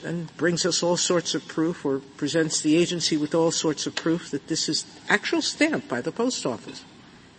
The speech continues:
You would suggest that we don't have a right to tell the agency it made a mistake there?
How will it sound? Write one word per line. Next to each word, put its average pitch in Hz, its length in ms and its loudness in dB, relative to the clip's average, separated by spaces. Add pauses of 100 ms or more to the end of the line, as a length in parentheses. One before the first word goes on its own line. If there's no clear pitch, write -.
(540)
You 202 220 4
would 269 240 4
suggest 196 560 4
that - 180 -2
we 196 100 4
don't 196 260 2
have 170 200 0
a 151 60 4
right 143 300 2
to 156 100 -2
tell 156 240 -2
the 151 180 2
agency 156 680 0 (120)
it 185 160 0
made 160 220 4
a 151 60 0
mistake 123 480 -2
there? 208 200 -2